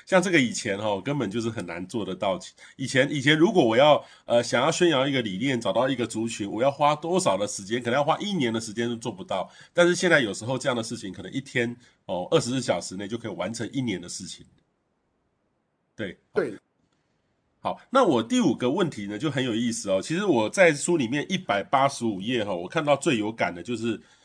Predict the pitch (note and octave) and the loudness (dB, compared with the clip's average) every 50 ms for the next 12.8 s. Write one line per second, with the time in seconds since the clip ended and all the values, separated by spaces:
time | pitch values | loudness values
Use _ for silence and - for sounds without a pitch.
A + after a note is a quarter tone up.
0 | _ _ - - D#3 D#3 C#3 B2 A#2 A#2 C3+ B2 A#2+ - C3+ A#2 A#2 A#2 F3+ D#3 | _ _ -2 0 0 0 0 -2 0 2 2 2 0 -2 -4 -6 -4 0 0 2
1 | D3 D3+ C3+ A2+ G2+ A2 A2 A#2 A#2 G#2+ G#2 F#2+ F2+ - - - A3+ F3+ D3+ C#3 | 4 4 2 2 2 0 -2 -2 -2 -2 -2 -2 -2 -4 -4 -2 0 0 0 2
2 | E3 D3+ B2+ - A2 G2+ G2 - - B3+ G#3 D3 A#2 G#2+ G2+ A2+ - - F#3 D3 | 0 -2 -2 -2 -2 -4 -4 -4 -4 -4 -2 0 0 0 0 -2 -2 0 0 0
3 | A2 G2+ - - F#2+ F2+ - - A#3+ A3 - - A#2 G#2 G#2 A#2 - - F2+ - | 0 -2 -6 -10 -12 -12 -12 -10 -10 -10 -8 -6 -6 -4 -4 -4 -2 -2 -2 -2
4 | - - - - - _ _ _ _ - C3 B2 A2+ A2 A#2 C#3 A3 A3+ F#3 A#2 | -4 -14 -20 -20 -20 _ _ _ _ 0 2 2 2 2 2 2 4 6 6 4
5 | - - - G2 F#2 F#2 F#2 - - G#3 D#3+ A#2+ A2 - G2 G2 F#2 F#2 - - | 4 2 -2 -4 -4 -4 -8 -2 0 2 2 2 0 -2 -4 -10 -12 -12 -14 -16
6 | - G#2 A2 C3+ E3 E3+ - - C3 G#2+ G2+ G#2 - A2+ G2+ F#2+ - - - F#3 | -10 -6 -6 -6 -6 -6 -6 -6 -4 -4 -4 -6 -6 -8 -8 -8 -6 -4 0 0
7 | C3+ G#2 F#2+ - - F#2+ E2 E2 - - F2+ E2+ - - - - - _ - G3 | 0 0 -2 -6 -10 -12 -14 -12 -10 -8 -8 -8 -10 -14 -20 -20 -20 _ 2 4
8 | G#3 G3+ A#3 G#3+ A3 G#3+ F3+ B2 A2+ - B2 B2+ - D#3 D3 C#3 D#3 E3 D3+ D#3 | 4 4 2 -2 0 2 2 2 2 0 0 2 4 6 6 6 4 4 2 2
9 | D3+ D#3+ D3+ - - A2+ F2+ F#2 F#2+ G2 G2 F2+ F2+ F#2+ G#2 G#2 G#2 C#3 D3 D3+ | 2 0 -2 -8 -8 -6 -4 -4 -2 -2 -2 -2 -2 -2 -4 -4 -4 -2 0 0
10 | C#3+ C3+ D3+ E3+ D3 C#3+ D3+ E3+ D#3+ C#3+ D#3+ D3+ - - A#2 G#2+ G#2+ D3+ D#3 E3+ | 2 2 2 2 2 2 2 2 2 2 0 -2 -2 -4 -4 -6 -6 -6 -4 -4
11 | D#3 - - - _ _ _ - - - A#3+ A3 F#3 E3 G3 - C#3 C#3 C3+ - | -6 -6 -8 -12 _ _ _ -8 -4 -2 2 4 4 4 4 2 2 0 -2 0
12 | F#3+ F#3 C#3 B2+ C3 C3+ - - F#2+ C3 - - A3 E3+ G#2+ - | 0 2 2 2 2 2 2 2 2 0 0 -2 -2 -2 -2 -4